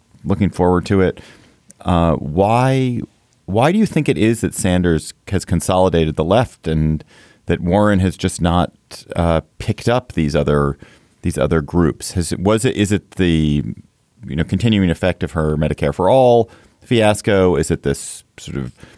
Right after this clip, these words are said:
second order prejudice, the sense that, that people aren't gonna vote, other people aren't gonna vote for a woman, and so we shouldn't vote for her?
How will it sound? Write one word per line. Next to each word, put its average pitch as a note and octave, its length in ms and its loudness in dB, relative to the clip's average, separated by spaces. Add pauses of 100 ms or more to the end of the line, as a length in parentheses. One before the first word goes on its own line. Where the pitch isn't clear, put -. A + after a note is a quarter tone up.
(220)
second F#2 420 -2
order E2 300 2
prejudice, E2+ 580 0
the E2+ 100 -2
sense D#2+ 380 -2
that, - 300 -4
that - 160 -4 (240)
people F2 220 -2
aren't D#2+ 160 0
gonna D#2+ 140 0
vote, D2 220 0
other G2+ 200 0
people F#2 260 0
aren't E2+ 140 0
gonna E2+ 120 0
vote E2 160 0
for E2 140 -2
a - 20 0
woman, E2 400 0
and D#2 140 -2
so D2+ 100 -4
we D2 80 -2
shouldn't - 360 -4 (600)
vote F#2 240 0
for F2 120 0
her? F2 400 2